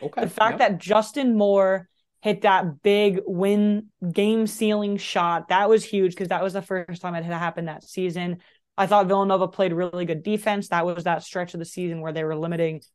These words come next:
Speaker 2: really good offensive teams to seventy or less points. They turned turnovers into offense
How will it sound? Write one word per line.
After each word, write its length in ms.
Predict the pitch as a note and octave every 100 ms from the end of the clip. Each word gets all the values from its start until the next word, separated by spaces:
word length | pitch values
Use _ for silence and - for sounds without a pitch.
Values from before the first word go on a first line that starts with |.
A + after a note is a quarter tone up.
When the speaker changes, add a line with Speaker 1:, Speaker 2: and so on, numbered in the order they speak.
| _
Speaker 2:
really 360 | G3 A3+ A#3+ A3+
good 160 | A3
offensive 520 | G#3 G3+ G#3 G3 F#3 F3
teams 380 | G3 F#3+ F3+
to 260 | - F3 D#3 _ _ _ _ _ _ _ _ _
seventy 600 | - - G3 F#3 G3 G3
or 100 | F#3
less 340 | F3 E3 E3+ -
points. 440 | - F3+ F3 E3+
They 140 | D#3 D#3
turned 380 | - G#3 G#3
turnovers 640 | G#3 G3+ F#3+ F#3+ F3+ F#3 -
into 240 | D#3 -
offense 680 | E3 F3+ F3 F#3+ F3+ F3+